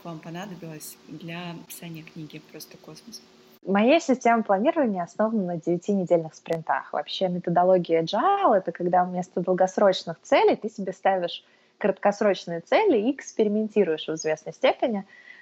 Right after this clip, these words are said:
Speaker 2: чтобы свериться с реальностью, да. Мы можем себе поставить очень дал-, далеко идущие цели,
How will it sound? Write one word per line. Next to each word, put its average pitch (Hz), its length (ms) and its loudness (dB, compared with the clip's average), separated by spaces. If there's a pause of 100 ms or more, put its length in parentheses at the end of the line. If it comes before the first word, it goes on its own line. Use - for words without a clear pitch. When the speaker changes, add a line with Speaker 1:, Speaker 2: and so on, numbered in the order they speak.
Speaker 2:
чтобы 180 720 0
свериться 233 600 4
с - 120 -16
реальностью, - 520 -2
да. 202 180 -2
Мы 226 160 2
можем 196 380 -2
себе 190 240 2
поставить 180 520 2
очень 180 220 -8
дал-, 185 120 4 (140)
далеко 196 440 4
идущие 180 380 0
цели, 427 380 2